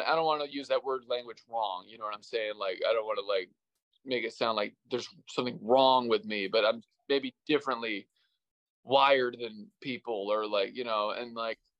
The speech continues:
I started to keep all those things to myself when I was younger. It ended up putting me in, like, a really dark place. Um, and as I started to come to terms with it,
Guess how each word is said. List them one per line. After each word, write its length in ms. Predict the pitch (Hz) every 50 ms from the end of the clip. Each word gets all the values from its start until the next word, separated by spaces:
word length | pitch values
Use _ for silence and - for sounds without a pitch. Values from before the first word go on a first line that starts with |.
| _ _ _ _ _ _ _ _ _ _ _ -
I 100 | - -
started 320 | - - - 170 170 160 139
to 60 | 143
keep 260 | - - 165 156 - 143
all 180 | 139 139 139
those 200 | 143 139 139 -
things 260 | - 139 139 135 - -
to 80 | -
myself 580 | 123 120 113 110 104 - 117 120 127 127 123 -
when 120 | 120 113
I 60 | 110 107
was 180 | 110 107 104
younger. 280 | 110 110 110 107 110 110
It 80 | 110
ended 300 | 123 131 131 135 127 123
up 200 | 127 127 120 - _ -
putting 220 | 143 135 131 127
me 100 | 123 127
in, 80 | 123 117
like, 140 | 113 107 -
a 40 | 110
really 240 | 107 107 107 110 107
dark 300 | 107 101 98 - _ _
place. 420 | 113 117 117 117 113 - - - _ _ _ _ _ _ _ _ _ _ _ -
Um, 460 | 127 135 135 127 123 117 110 110 113 _ _ _ _ _ _ _ _ _ _ _ _ _ _ _ _ _ -
and 80 | 143 151
as 140 | 151 143
I 40 | 147
started 280 | 139 - 160 156 151 147
to 80 | 143
come 180 | - 147 135 139
to 60 | 131
terms 400 | 117 - 127 127 131 135 127 123
with 160 | 123 120 110 113
it, 260 | 110 104 101 95